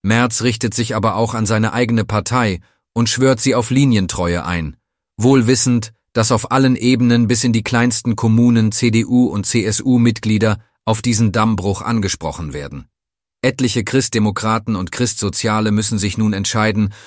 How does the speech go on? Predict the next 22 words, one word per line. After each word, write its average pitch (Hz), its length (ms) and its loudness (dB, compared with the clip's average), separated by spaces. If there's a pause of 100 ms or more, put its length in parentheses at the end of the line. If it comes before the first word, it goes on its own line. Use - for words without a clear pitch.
(140)
ob 107 200 -4
sie 117 180 -2
in 104 100 -2
einer 98 240 -2
Union, 110 600 0
die 98 120 -2
ein 95 120 -4
Zusammenwirken 107 840 0
mit 95 160 -2
der 90 140 -2
A 95 120 -2
F 90 120 -6
D 117 220 2
in 92 100 -4
Kauf 113 340 -2
nimmt, 104 280 0 (300)
noch 110 180 -2
Mitglied 107 420 0
sein 101 300 0
können 107 340 0
und 92 220 -4
wollen. 87 420 -2